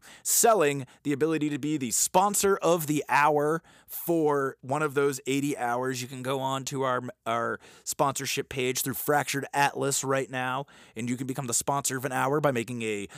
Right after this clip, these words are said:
tax-deductible donation. And if we can cover all of our expenses up front, um, you know, we're not charging admission to this. We're, it's admission by donation. You can come and go as you please, watch as much as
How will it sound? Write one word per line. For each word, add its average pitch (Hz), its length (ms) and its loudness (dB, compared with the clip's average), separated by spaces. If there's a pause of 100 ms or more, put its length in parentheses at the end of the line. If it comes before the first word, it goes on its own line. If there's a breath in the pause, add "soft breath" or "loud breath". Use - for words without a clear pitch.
(140)
tax-deductible 139 840 -4
donation. 131 540 -6
And 135 100 -8
if 117 120 -12
we 214 120 -2
can 202 140 -4
cover 139 420 2 (440 loud breath)
all 170 260 6
of 175 140 2
our 170 240 6
expenses 151 560 -2
up - 160 -2
front, 120 360 -4 (440 loud breath)
um, 95 400 0 (320)
you 123 120 -8
know, 107 80 -6
we're 123 100 -4
not 160 220 2
charging 175 420 0
admission 151 480 -2
to 202 140 2
this. 208 260 2
We're, 143 200 0
it's 117 200 -6
admission 151 380 -4
by 156 160 2
donation. 147 680 -2
You 147 120 -2
can 123 120 -8
come 156 280 -4
and 160 100 -4
go 156 140 0
as 139 120 -4
you 127 60 -8
please, 165 480 -6
watch 151 260 -2
as 123 120 -12
much 151 240 -8
as 120 160 -10